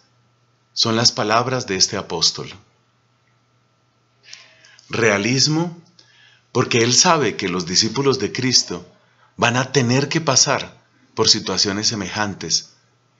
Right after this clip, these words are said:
y sería irresponsable no preparar a la gente para un ataque tan brutal y tan continuo. Por todo eso,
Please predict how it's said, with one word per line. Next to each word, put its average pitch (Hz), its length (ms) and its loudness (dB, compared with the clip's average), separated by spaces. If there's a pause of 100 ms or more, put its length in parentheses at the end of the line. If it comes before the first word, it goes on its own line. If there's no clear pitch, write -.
(160)
y - 100 2
sería 127 600 4
irresponsable 170 1600 0 (960)
no 117 220 2
preparar 131 420 2
a 135 40 0
la 117 120 2
gente 127 500 -4 (560)
para 95 640 2
un 107 140 -4
ataque 110 760 -2 (380)
tan 143 260 4
brutal 92 640 -2 (320)
y 101 100 -6
tan 107 240 -2
continuo. 85 540 -6 (1300)
Por 127 160 2
todo 180 320 6
eso, 113 380 2